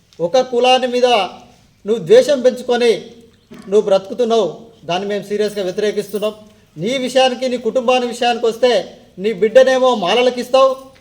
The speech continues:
నువ్వేమో మాదిగలను మాలల మీదకి విషగొ-, విషగొలుపుతావు.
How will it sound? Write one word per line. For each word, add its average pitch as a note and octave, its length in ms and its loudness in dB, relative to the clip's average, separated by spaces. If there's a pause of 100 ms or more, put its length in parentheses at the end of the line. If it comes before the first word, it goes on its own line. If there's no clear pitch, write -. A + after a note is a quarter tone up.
(420)
నువ్వేమో A3+ 720 2
మాదిగలను A#3 540 0
మాలల G#3+ 320 0
మీదకి G#3+ 260 -4
విషగొ-, G3 460 -4
విషగొలుపుతావు. F#3 840 -4